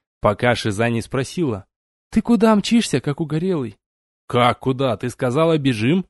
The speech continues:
вот я и бегу». Я ошиблась. Я снизил темп, обдумывая её слова. Потихоньку трусил, а затем и вообще вышел из боевого режима.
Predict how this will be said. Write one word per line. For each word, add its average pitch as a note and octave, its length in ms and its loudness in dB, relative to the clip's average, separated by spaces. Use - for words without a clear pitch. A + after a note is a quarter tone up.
вот A2 260 2
я A2+ 200 2
и C3 40 4
бегу». D3+ 400 0
Я G3 340 2
ошиблась. D#3 600 -4
Я G#2 420 0
снизил G3+ 520 2
темп, F3 400 0
обдумывая D#3+ 640 2
её A#2+ 200 0
слова. A#2+ 520 -4
Потихоньку A2 680 -2
трусил, G3 520 0
а G#2+ 140 2
затем B2 460 2
и - 20 4
вообще D#3 380 2
вышел D#3+ 360 0
из G2 120 -4
боевого A2+ 400 0
режима. A2+ 500 -4